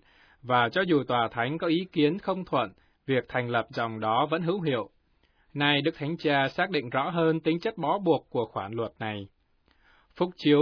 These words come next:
công bố hôm qua hai mươi tháng năm với chữ ký của Đức Hồng Y Parolin, Quốc vụ Khanh Tòa Thánh, khẳng định rằng Bộ các hội dòng đời sống thánh hiến và các tu đoàn tông đồ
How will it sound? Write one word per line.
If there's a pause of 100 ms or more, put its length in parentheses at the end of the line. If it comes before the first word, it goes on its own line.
(160)
công
bố
hôm
qua
hai
mươi
tháng
năm (340)
với
chữ
ký (180)
của
Đức
Hồng
Y (160)
Parolin, (220)
Quốc
vụ
Khanh
Tòa
Thánh, (120)
khẳng
định
rằng (840)
Bộ
các
hội
dòng
đời
sống
thánh
hiến
và
các
tu
đoàn
tông
đồ